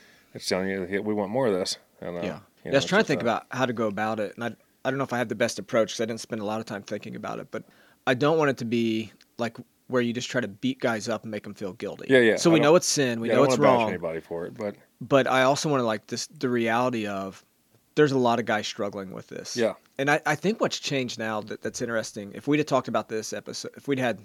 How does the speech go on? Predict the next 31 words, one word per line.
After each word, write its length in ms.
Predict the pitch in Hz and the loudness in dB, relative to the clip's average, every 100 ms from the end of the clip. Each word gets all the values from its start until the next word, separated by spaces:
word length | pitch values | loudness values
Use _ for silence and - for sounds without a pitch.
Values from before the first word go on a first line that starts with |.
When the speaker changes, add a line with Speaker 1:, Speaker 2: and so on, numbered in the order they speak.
| - | -14
Speaker 2:
a 60 | 110 | -8
podcast 420 | 120 110 110 - | -8 -6 -8 -6
ten 180 | 147 127 | -6 -4
years 180 | 107 | -6
ago 180 | - 113 | -6 -8
when 140 | 101 113 _ | -8 -12 _
podcasts 420 | 117 117 113 107 | -2 0 -4 -6
were 60 | 110 | -8
first 240 | 110 107 | -10 -8
getting 180 | 113 - | -10 -8
big. 260 | 101 107 110 | -6 -6 -6
Speaker 1:
Yeah. 160 | 131 120 - - - _ | 0 0 0 -14 -20 _
Speaker 2:
<laughs> 60 | 90 90 - - - _ _ _ _ | -18 -18 -20 -20 -20 _ _ _ _
Speaker 1:
Nobody'd 280 | 127 113 104 | 2 4 4
be 80 | 104 | 2
listening. 400 | 110 110 - 139 - | 0 0 -4 -6 -4
<laughs> 60 | |
Speaker 2:
Nobody'd 280 | 135 151 135 | 4 4 4
be 80 | 120 | 0
listening. 460 | 120 123 113 104 - - - _ - - _ _ _ - _ | -2 -4 -6 -8 -10 -18 -20 _ -20 -20 _ _ _ -20 _
But 200 | 139 151 | 0 2
that 240 | 131 131 - _ _ | 2 0 -2 _ _
most 280 | 180 170 175 | 2 6 6
people 220 | 180 131 123 | 4 2 0
viewed 240 | 123 117 | 0 -2
pornography 460 | 127 117 113 110 107 | -2 -2 -2 -4 -6
as 100 | 101 | -6
like, 160 | 101 - | -6 -6
"Hey, 120 | 123 | -6
you 160 | 117 110 | -6 -6
shouldn't, 340 | - 92 92 | -6 -8 -10